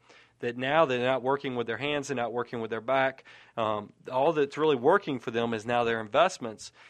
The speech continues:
You don't wanna worry about how you're gonna make that mortgage payment. You don't wanna worry about people coming and taking your assets from you. So if everything's paid for, even if the market goes through a downturn like we might be approaching,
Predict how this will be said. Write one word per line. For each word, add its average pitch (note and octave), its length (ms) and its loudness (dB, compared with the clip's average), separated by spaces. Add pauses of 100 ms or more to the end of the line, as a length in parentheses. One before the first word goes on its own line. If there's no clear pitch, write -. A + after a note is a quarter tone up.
(120)
You C3 140 -12
don't E3 260 0
wanna D#3+ 180 0
worry D3 320 0
about B2+ 200 -2
how C#3+ 140 -4
you're C#3 140 0
gonna B2+ 120 -2
make B2 180 -4
that A#2+ 160 -4
mortgage B2 440 -2
payment. G#2 300 -8
You A#2+ 80 -10
don't C#3+ 160 -2
wanna D3 160 -4
worry C3+ 380 -2
about A#2 260 -4
people C3 240 -12
coming A#2+ 340 -6
and G#2+ 120 -12
taking B2 340 -10
your A2 160 -8
assets A2+ 360 -8
from D#3+ 260 -4
you. A2 80 -12 (320)
So - 120 -4
if A#2 80 -2
everything's D#3 440 0
paid F#3+ 340 -2
for, A#2 380 -2 (800)
even D#3+ 180 -6
if D#3+ 100 0
the - 80 -4
market B2+ 440 2
goes B2 260 0
through B2+ 120 -2
a A#2 40 -6
downturn B2+ 640 0
like A#2 180 -4
we B2 80 -6
might A#2+ 240 0
be A#2+ 80 -6
approaching, B2+ 640 -2